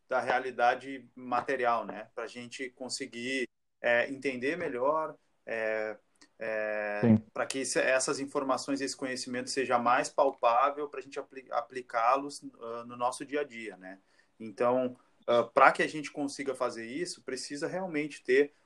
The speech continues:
Speaker 1: um
Speaker 2: Isso.
Speaker 1: pouco mais de conversa acerca desse, desse, de cada chakra,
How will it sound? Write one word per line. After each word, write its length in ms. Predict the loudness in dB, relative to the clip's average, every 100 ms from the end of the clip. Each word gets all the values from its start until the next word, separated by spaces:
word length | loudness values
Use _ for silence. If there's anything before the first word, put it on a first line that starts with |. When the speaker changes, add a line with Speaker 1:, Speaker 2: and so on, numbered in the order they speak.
| 2
Speaker 1:
um 100 | 6
Speaker 2:
Isso. 80 | 6
Speaker 1:
pouco 220 | 6 4
mais 280 | 6 6 4
de 80 | 0
conversa 800 | -2 -2 2 6 6 4 -4 -6 _ _
acerca 480 | -2 0 -2 -2 -2
desse, 480 | -2 -4 -2 -4 -4
desse, 340 | -4 -4 -4
de 160 | -8 -8
cada 360 | 4 6 8 6
chakra, 680 | 4 4 4 2 -4 -8